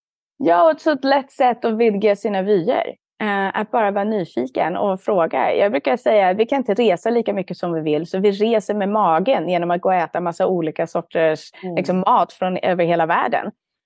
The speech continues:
Speaker 1: Och testar man nya smaker och nya konsistenser, det, allt det gillar man ju verkligen inte. Men då har man testat. Och, ja, vad var det värsta som kunde hända?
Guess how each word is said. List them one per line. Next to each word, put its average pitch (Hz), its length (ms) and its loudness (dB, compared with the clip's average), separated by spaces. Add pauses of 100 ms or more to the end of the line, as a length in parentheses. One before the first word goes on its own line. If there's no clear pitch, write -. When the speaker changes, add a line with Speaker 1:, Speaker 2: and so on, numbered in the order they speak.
(200)
Speaker 1:
Och 214 140 0
testar 240 340 -2
man 226 160 0
nya 208 240 2
smaker 202 540 0
och 202 120 2
nya 196 220 0
konsistenser, 185 640 -4
det, 196 100 0
allt 294 240 -2
det 285 200 2
gillar 226 300 0
man 196 120 0
ju 185 60 0
verkligen 180 340 0
inte. 165 340 -2 (480)
Men 254 140 2
då 269 80 4
har 277 180 2
man 277 300 0 (140)
testat. - 440 -6 (300)
Och, 247 360 0
ja, 262 200 2
vad 247 120 0
var 247 100 2
det 247 60 2
värsta 233 300 -2
som 220 140 -4
kunde 208 200 -2
hända? 190 360 -2